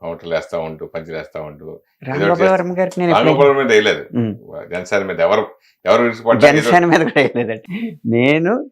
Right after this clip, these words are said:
Speaker 2: చిరంజీవి గారిని ఎవరో అవమానించిన సందర్భంలో
Speaker 1: ఉమ్.
Speaker 2: స్పందించాను అంతే.
Speaker 1: ఉమ్, ఉమ్.
Speaker 2: ఎందుకంటే ఇప్పుడు పవన్ కళ్యాణ్ గారి మీద పూర్తిగా, ఆ, పవన్ కళ్యాణ్ గారిని ఎవరైనా అన్నా, నేను స్పందించాలన్నా నేను ఆయన దగ్గరగా చూడలేదు.
Speaker 1: ఉమ్.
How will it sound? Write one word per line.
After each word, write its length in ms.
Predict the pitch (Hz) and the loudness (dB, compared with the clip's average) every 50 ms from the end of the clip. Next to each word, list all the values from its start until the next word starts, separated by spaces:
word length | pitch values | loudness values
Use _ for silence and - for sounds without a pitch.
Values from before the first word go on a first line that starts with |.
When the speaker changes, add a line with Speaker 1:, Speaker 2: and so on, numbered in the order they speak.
| - - - | -10 -4 -2
Speaker 2:
చిరంజీవి 600 | 117 117 113 131 147 147 160 175 185 185 170 170 | 0 0 2 0 2 4 2 2 2 0 -2 -2
గారిని 1080 | 175 165 160 156 151 151 147 143 139 135 135 131 123 123 123 120 123 123 120 117 113 110 | -2 -2 -2 -2 -4 -2 -2 -2 -2 -2 -2 -2 -2 -2 -2 -2 -2 -2 -2 -2 -2 0
ఎవరో 240 | 113 110 113 117 127 | 0 2 4 4 4
అవమానించిన 840 | 120 - - 117 113 120 117 123 123 123 123 123 123 120 - 120 117 | 4 4 2 0 -2 -2 -2 -2 -4 -4 -4 -6 -6 -6 -6 -6 -6
సందర్భంలో 680 | 117 117 107 110 113 123 123 113 120 127 127 135 170 | -4 -4 -4 -2 0 -2 -2 -2 -6 -8 -6 -4 -2
Speaker 1:
ఉమ్. 520 | 220 226 208 69 - - - - - - - | -2 0 2 0 0 0 -4 -8 -18 -10 -2
Speaker 2:
స్పందించాను 540 | - 123 120 120 127 123 120 - 107 - 104 | -2 0 0 0 -2 -4 -2 -4 -4 -6 -6
అంతే. 300 | 107 - - 98 - _ | -12 -14 -14 -14 -14 _
Speaker 1:
ఉమ్, 120 | 92 85 82 | -18 -16 -16
ఉమ్. 100 | 78 78 _ _ _ - | -16 -18 _ _ _ -12
Speaker 2:
ఎందుకంటే 680 | - - 131 160 185 175 170 202 208 226 - - - _ | -4 0 2 2 2 2 0 -4 -4 -4 -4 -6 -10 _
ఇప్పుడు 380 | _ _ _ _ _ - 160 165 | _ _ _ _ _ 0 0 0
పవన్ 300 | - 139 127 143 160 165 | 2 2 2 2 2 2
కళ్యాణ్ 540 | 175 175 185 185 190 185 180 180 185 180 170 | 0 0 2 2 2 2 2 0 -4 -2 0
గారి 180 | 185 180 180 | 0 0 0
మీద 440 | 175 175 180 175 175 170 160 175 170 | 0 -2 -2 -2 -2 -2 0 -2 -2
పూర్తిగా, 580 | 165 - 156 156 160 156 - - 160 175 175 170 165 160 156 151 151 151 - - - - | -2 -4 -6 -6 -6 -6 -4 -2 2 4 4 6 6 4 4 2 2 0 -2 -4 -8 -4
ఆ, 380 | - - 143 135 131 127 127 113 - - | 0 2 2 4 4 2 2 0 -2 -2
పవన్ 200 | 127 120 131 151 | -2 0 0 0
కళ్యాణ్ 380 | 147 156 151 160 160 160 160 151 | 0 0 0 0 0 0 0 0
గారిని 400 | 160 160 147 156 156 156 156 151 | 0 0 0 -2 -2 -2 -2 0
ఎవరైనా 380 | 143 139 143 151 151 151 151 147 | 0 0 0 0 0 0 -2 -2
అన్నా, 200 | 143 147 151 151 | -2 -2 0 0
నేను 200 | 156 151 147 143 | 0 0 -2 -4
స్పందించాలన్నా 760 | - - 139 131 135 147 151 156 151 160 151 151 151 156 180 | -6 -4 -2 -2 0 0 -2 -2 -2 -2 -2 -2 -2 -2 -2
నేను 220 | 185 170 160 156 147 | -2 -2 0 0 -2
ఆయన 260 | 139 143 143 143 127 | -2 -2 -4 -4 -2
దగ్గరగా 400 | 131 131 120 131 165 170 165 175 | -2 -2 0 0 0 2 0 0
చూడలేదు. 480 | 175 - - 131 135 143 135 117 - - _ _ _ - - | -2 0 0 0 2 2 2 0 -2 -6 _ _ _ -18 -14
Speaker 1:
ఉమ్. 100 | 85 | -14